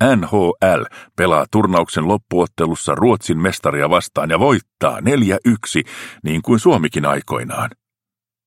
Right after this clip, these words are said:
Yleisö ulvoo ja torilla tavataan. Isä tulee ihmettelemään, mitä lapset oikein puuhaavat, ja huudahtaa ihastuneena, kun näkee, mitä kirjaa he lukevat. "Minun karttakirjani.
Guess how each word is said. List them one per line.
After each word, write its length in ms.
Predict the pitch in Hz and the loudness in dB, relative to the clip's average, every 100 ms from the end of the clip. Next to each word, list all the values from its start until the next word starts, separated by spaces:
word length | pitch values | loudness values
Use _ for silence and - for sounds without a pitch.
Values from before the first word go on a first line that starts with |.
| _ - | _ 2
Yleisö 500 | 127 110 101 90 92 | 6 6 6 2 2
ulvoo 680 | 107 104 98 92 87 80 - - - | 4 4 2 0 0 -2 -6 -12 -4
ja 120 | 73 - - | -4 -4 2
torilla 440 | 120 156 101 90 | 4 4 4 2
tavataan. 600 | - 82 67 - - - - _ _ _ _ _ _ _ _ _ _ _ _ _ - - | 2 0 0 -4 -8 -8 -12 _ _ _ _ _ _ _ _ _ _ _ _ _ -20 -6
Isä 240 | 104 139 117 | -2 -2 -2
tulee 260 | 71 69 69 | -2 0 0
ihmettelemään, 880 | 87 85 69 - 71 69 71 69 - | 0 -2 -4 -4 -4 -2 -2 -2 -4
mitä 360 | - 113 73 69 | -4 -4 -4 -4
lapset 340 | 76 - 65 | -6 -8 -6
oikein 380 | 67 69 71 69 | -6 -4 -6 -6
puuhaavat, 560 | - 92 73 71 67 69 - | -4 -2 -2 -2 -2 -2 -6
ja 100 | 71 | -2
huudahtaa 600 | 92 87 - - 87 90 | 0 2 0 0 -2 0
ihastuneena, 680 | - 98 131 - 71 69 69 69 | -2 -2 -2 -2 -4 -2 -2 -4
kun 180 | 71 78 | -4 -2
näkee, 320 | 92 - 76 | -2 -2 -2
mitä 260 | 117 101 87 | 0 -2 -2
kirjaa 400 | 120 117 73 73 | -2 0 0 0
he 80 | 92 | 0
lukevat. 460 | 147 87 57 - - _ _ _ _ _ _ _ - | -2 -4 -8 -10 -18 _ _ _ _ _ _ _ 0
"Minun 380 | 190 190 185 180 | 2 4 2 2
karttakirjani. 880 | 180 - - 98 - - 62 64 | 2 0 0 -2 -2 -4 -6 -8